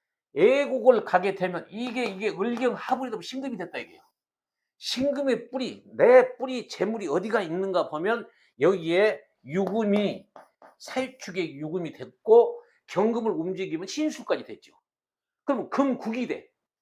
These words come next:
우리 맘초물상론에서는 지지로 오는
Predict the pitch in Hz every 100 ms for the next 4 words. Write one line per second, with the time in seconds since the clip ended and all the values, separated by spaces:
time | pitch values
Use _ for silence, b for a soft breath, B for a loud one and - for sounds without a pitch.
0 | _ _ - 220 254 190 156 170 196 220
1 | 214 185 190 175 147 123 143 165 156 101
2 | - _ _ _ _ - 208 190 240 240
3 | 240 226 - 165 202 208 233 254 247